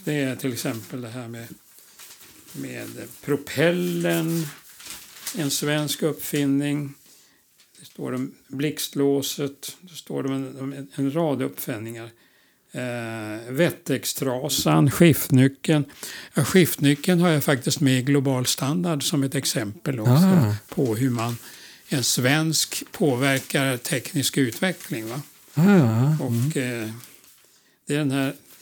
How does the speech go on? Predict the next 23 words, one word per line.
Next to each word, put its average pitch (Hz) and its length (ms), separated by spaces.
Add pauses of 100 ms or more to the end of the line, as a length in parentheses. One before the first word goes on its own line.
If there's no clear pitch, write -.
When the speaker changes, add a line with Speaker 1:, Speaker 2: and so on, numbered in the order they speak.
(760)
Speaker 1:
han 147 180
kallades 135 520
ju 143 120
för, 131 540
eh, 117 60 (1040)
det 147 80
var 147 120
fabrikören 139 760
J 127 220
P 139 140
Johansson, 120 720
ja, 107 260
i 143 140
Enköping. 110 760 (720)
Och 143 100
det 131 80
här 131 160
är 127 60
i 127 100
slutet 120 480
av 123 160
artonhundratalet 127 760
då. - 160